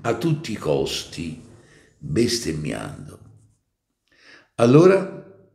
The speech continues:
ecco la grande svolta. Paolo e Barnaba, con franchezza,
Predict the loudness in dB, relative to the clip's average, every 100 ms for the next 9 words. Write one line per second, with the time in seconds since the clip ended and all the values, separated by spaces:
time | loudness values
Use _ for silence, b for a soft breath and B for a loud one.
0 | _ _ _ _ _ _ _ _ _ -4
1 | -2 0 -2 -2 -4 -6 -6 -8 -10 -6
2 | -4 -4 -6 -10 -14 -14 -20 _ _ _
3 | -20 _ _ _ _ _ -2 0 0 -2
4 | -6 -8 -8 -8 -6 -6 -8 -10 -12 -18
5 | _ _ _ _ _ b b b 0 0
6 | 0 -6 -8 -8 -10 -4 -4 -4 -10 -6
7 | -4 -4 -6